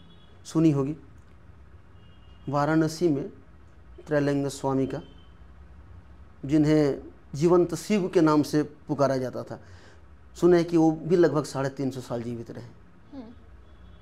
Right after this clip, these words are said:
Speaker 1: तो अश्वत्थामा क्यों नहीं रह सकते हैं?
Speaker 2: जी, बिल्कुल।
Speaker 1: और आपके उसी प्रश्न में एक और प्रश्न छुपा हुआ था कि अगर हैं तो कहाँ? तो मैं अगर कहूँ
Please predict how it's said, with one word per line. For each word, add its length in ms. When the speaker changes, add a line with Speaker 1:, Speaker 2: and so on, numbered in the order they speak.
Speaker 1:
तो 100
अश्वत्थामा 520
क्यों 220
नहीं 140
रह 120
सकते 360
हैं? 160
Speaker 2:
जी, 100
बिल्कुल। 520
Speaker 1:
और 260
आपके 240
उसी 180
प्रश्न 260
में 140
एक 160
और 80
प्रश्न 300
छुपा 260
हुआ 180
था 180
कि 100
अगर 200
हैं 280
तो 80
कहाँ? 320
तो 280
मैं 140
अगर 140
कहूँ 460